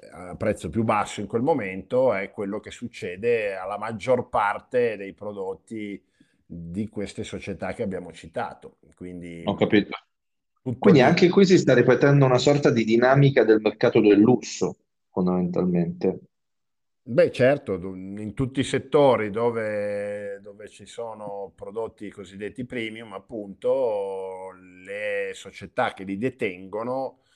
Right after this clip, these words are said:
Speaker 1: sono generalmente in grado, perché alla fine, come abbiamo detto tante volte,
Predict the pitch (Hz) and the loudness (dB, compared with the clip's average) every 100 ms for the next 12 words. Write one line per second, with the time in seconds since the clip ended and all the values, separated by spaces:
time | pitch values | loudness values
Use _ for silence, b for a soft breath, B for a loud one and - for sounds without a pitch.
0 | _ _ _ - - 98 104 120 107 92 | _ _ _ -16 -8 -6 -4 -4 -4 -6
1 | 95 95 92 95 98 101 87 120 139 90 | -10 -12 -12 -12 -10 -10 -10 -8 -6 -4
2 | 113 131 95 92 113 107 107 - 95 117 | -4 -6 -6 -8 -4 -4 -4 -10 -12 -10
3 | - 110 110 120 120 104 98 95 98 101 | -8 -6 -6 -4 -4 -6 -12 -10 -8 -8
4 | 104 101 98 95 123 117 107 104 - 117 | -8 -8 -10 -6 0 2 2 -2 -2 -2
5 | 113 113 | -2 -6